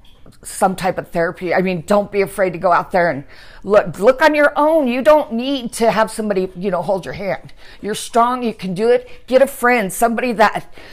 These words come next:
you know, don't, you don't have to get a family member. Get a friend, uh, you know, that somebody that understands what you're going through.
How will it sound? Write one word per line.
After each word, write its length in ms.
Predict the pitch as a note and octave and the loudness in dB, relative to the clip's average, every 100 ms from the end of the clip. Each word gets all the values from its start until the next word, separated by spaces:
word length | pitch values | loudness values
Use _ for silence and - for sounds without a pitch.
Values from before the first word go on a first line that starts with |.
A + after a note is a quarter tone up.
| - | -10
you 100 | - | 0
know, 120 | G#3 F#3+ | 4 4
don't, 380 | - A#3+ A#3+ | 4 4 4
you 100 | A#3+ | 0
don't 160 | A#3 B3+ | 0 2
have 140 | B3 | 0
to 60 | - | 0
get 140 | A#3 | 0
a 40 | F3+ | 0
family 500 | - A#3+ C#4+ A3 G3 | 0 2 2 2 0
member. 480 | G3 F3+ F#3 - - - - - | -2 -2 -2 -4 -8 -20 -20 -4
Get 140 | C4 | 0
a 40 | D4+ | 0
friend, 640 | - C4 C4+ A#3+ E3+ D#3+ - G#3 | 2 4 4 4 0 -6 -6 -4
uh, 40 | |
you 140 | G3 G3+ | -2 0
know, 260 | A3+ G#3+ | 2 2
that 200 | A#3 G#3 | 2 -2
somebody 520 | - A#3+ A3 A#3 A3 - - - - - - - - F#3 | -2 -2 0 -2 -4 -12 -20 -20 -20 -20 -20 -20 -16 2
that 260 | G#3 F#3+ | 4 6
understands 600 | A3 G#3+ A3 - G#3 G#3 G3 | 4 4 2 2 2 2 0
what 120 | F#3+ | 0
you're 120 | F3+ | -2
going 360 | F3+ G3 G3 F#3+ | 2 4 4 -2
through. 260 | F3 E3 | -6 -6